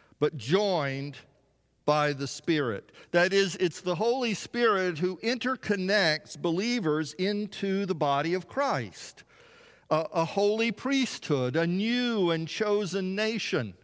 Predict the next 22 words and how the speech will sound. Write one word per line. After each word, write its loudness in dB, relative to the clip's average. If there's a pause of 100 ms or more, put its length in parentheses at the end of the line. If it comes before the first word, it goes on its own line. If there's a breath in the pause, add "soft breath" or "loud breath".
(680 loud breath)
He 0
gives 2
us 2
a 4
new 0
identity, 2 (1500)
and 0
he -2
gives 2
us 0
a 4
new 0
sense 0
of 0
belonging. -2 (1040 soft breath)
You 2
are 2
now 2 (120)
part 0 (540 soft breath)
of -2
the 0
family 0